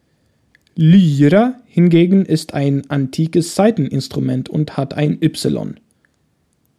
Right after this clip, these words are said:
Lyra. Mit einer verdeutschten Aussprache würde es so klingen. Lyra.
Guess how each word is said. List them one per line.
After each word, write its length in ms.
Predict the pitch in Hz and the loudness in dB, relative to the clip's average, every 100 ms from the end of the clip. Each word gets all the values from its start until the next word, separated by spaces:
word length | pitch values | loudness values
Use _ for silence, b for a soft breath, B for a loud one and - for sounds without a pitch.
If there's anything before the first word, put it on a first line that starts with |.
| - | -4
Lyra. 840 | 156 165 170 135 127 131 175 - _ _ _ _ _ _ _ _ _ _ _ _ _ - | 0 4 2 2 0 2 0 -2 _ _ _ _ _ _ _ _ _ _ _ _ _ -2
Mit 320 | 156 143 - | -2 0 -2
einer 320 | 156 160 156 | 0 2 2
verdeutschten 1040 | 143 151 135 139 135 156 - - 165 170 165 | 0 -2 -2 2 2 0 -6 -2 0 0 0
Aussprache 1040 | 139 170 - - - 196 196 - 208 208 B B B B | 0 2 0 -6 -2 0 0 0 2 2 B B B B
würde 260 | 165 180 170 | 2 2 2
es 260 | 165 - | -2 0
so 180 | 170 175 | 2 2
klingen. 500 | - 123 113 - - _ _ _ _ _ - | 0 -4 -4 -6 -10 _ _ _ _ _ -4
Lyra. 880 | 160 160 202 151 139 147 185 - | 2 4 6 4 0 0 0 -2